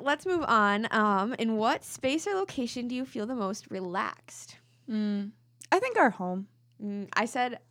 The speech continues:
Speaker 1: our living room.
Speaker 2: Yeah.
Speaker 1: Like, specifically, like, the, the fireplace room,
Speaker 2: Mm-hmm.
Speaker 1: the forbidden room. It has so many names, but, yeah, the living room.
Speaker 2: Yeah,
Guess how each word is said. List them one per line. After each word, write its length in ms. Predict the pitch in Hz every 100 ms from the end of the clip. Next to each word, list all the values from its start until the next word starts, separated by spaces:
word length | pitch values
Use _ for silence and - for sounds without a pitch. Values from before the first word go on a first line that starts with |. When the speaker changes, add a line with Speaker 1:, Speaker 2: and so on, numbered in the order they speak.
| _ _ _ _
Speaker 1:
our 120 | 214 208
living 340 | 202 185 170
room. 240 | - - - _ _
Speaker 2:
Yeah. 300 | 208 190 175
Speaker 1:
Like, 100 | 208
specifically, 720 | - 247 262 254 254 254 247 226
like, 220 | 214 202
the, 320 | 190 185 180 -
the 60 | 202
fireplace 520 | 190 190 202 196 -
room, 280 | 196 190 196
Speaker 2:
Mm-hmm. 300 | 185 180 185
Speaker 1:
the 80 | 214
forbidden 400 | 202 196 185 180
room. 260 | 180 175
It 60 | 180
has 120 | 202
so 140 | - 185
many 220 | 185 175
names, 420 | 165 160 175 - -
but, 240 | - - -
yeah, 160 | 78
the 120 | 87
living 280 | 95 92 101
room. 200 | 233 226 226
Speaker 2:
Yeah, 240 | 165